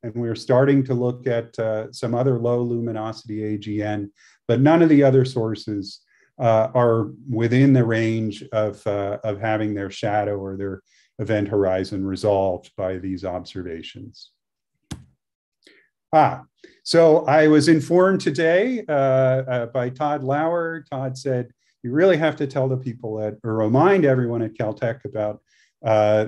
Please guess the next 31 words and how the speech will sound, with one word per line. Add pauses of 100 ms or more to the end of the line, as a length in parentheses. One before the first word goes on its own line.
the,
the
role
that
Wal
Sargent
played,
uh, (640)
uh,
in,
uh,
in
the
late
seventies,
uh,
with
the
first, (340)
uh, (380)
mass
measurement (240)
of,
uh, (160)
uh, (100)
of
M
eighty-seven
from,
uh, (540)
um,